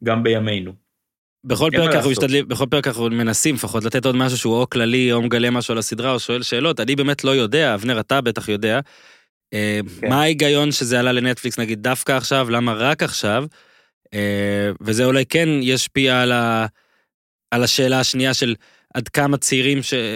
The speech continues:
Speaker 2: שלא ראו את זה עכשיו כן מתחברים או לא מתחברים. יש לך מושג
Speaker 1: זאת שאלה
Speaker 2: למה
Speaker 1: טובה,
Speaker 2: אתה
Speaker 1: אני, אני לא יודע, אני, האמת, אני לא יודע למה
Speaker 2: כאילו, אה,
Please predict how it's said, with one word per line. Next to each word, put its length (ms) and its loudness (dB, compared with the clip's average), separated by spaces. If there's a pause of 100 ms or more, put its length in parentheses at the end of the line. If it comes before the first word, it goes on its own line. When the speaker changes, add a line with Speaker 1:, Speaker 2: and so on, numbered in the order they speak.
(140)
Speaker 2:
שלא 340 0
ראו 200 4
את 60 0
זה 100 0
עכשיו 360 -2
כן 160 0
מתחברים 480 -2
או 60 0
לא 100 0
מתחברים. 480 -6 (100)
יש 180 -2
לך 60 0
מושג 300 2
Speaker 1:
זאת 80 -2
שאלה 160 4
Speaker 2:
למה 160 2
Speaker 1:
טובה, 120 2
Speaker 2:
אתה 80 0
Speaker 1:
אני, 140 -2
אני 220 -2
לא 60 4
יודע, 180 0
אני, 280 0
האמת, 240 -2
אני 140 -2
לא 40 2
יודע 180 2
למה 800 0
Speaker 2:
כאילו, 180 2
אה, 140 0